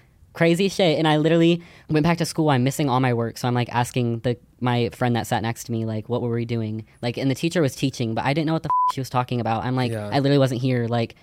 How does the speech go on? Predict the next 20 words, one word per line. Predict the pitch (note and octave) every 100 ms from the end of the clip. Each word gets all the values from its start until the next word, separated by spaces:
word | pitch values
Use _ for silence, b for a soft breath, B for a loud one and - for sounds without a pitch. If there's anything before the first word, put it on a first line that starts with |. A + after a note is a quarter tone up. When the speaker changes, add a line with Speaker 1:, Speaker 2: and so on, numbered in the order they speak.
| b b
Speaker 1:
I | B2+
don't | C3
know | C3+
what | B2 G#2+
she's | B2 -
teaching | A#2 A2
right | G#2+ G#2+
now." | G#2+
So | -
I'm | A#2+
trying | C#3 B2+
to | A#2+
get | B2 A#2+
the | A#2
work. | A2 G#2+ - - B B
And, | C3+ C3+ B2+ A#2 - b b b b -
uh, | C3 F#2+ D2 B2 -
she | - D#3
literally | C#3 C#3 C#3+ C3+
g-, | A#2+